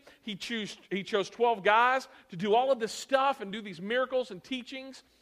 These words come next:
The religious people didn't like him that much, so they killed him.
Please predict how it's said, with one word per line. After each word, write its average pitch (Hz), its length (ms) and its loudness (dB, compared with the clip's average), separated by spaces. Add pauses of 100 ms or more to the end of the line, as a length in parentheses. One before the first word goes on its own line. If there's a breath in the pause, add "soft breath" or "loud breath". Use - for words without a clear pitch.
(240 loud breath)
The 214 80 0
religious 240 440 4
people 247 260 0
didn't 208 240 0
like 175 300 4
him 262 140 -6
that 262 200 0
much, 277 360 0 (220 soft breath)
so - 220 4
they 214 140 4
killed 240 360 0
him. 127 120 -6